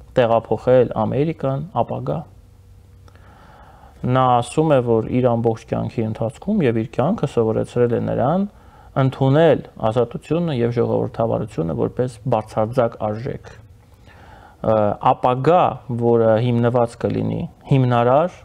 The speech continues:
ազատությունների, հիմնարար, ը, արժեքների վրա, որոնք դարձրել են ամն-ն, այսօրվա Ամերիկան, Ամերիկա։ Ա, հերթական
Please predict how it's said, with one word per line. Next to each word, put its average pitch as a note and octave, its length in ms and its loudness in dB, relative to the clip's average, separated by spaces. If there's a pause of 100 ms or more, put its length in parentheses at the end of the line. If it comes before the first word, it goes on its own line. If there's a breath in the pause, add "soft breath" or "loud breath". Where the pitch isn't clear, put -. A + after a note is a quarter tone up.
(380)
ազատությունների, A2 1040 -2
հիմնարար, A2+ 640 2
ը, - 720 -6 (380)
արժեքների A#2 640 -2
վրա, A#2+ 180 4 (380)
որոնք A#2 420 0 (120)
դարձրել A2 600 0
են - 120 -10
ամն-ն, A#2 640 -2 (120)
այսօրվա A2 540 -2
Ամերիկան, B2 640 -4
Ամերիկա։ - 520 -4 (2000 loud breath)
Ա, C3+ 160 2 (3000 loud breath)
հերթական E3+ 800 0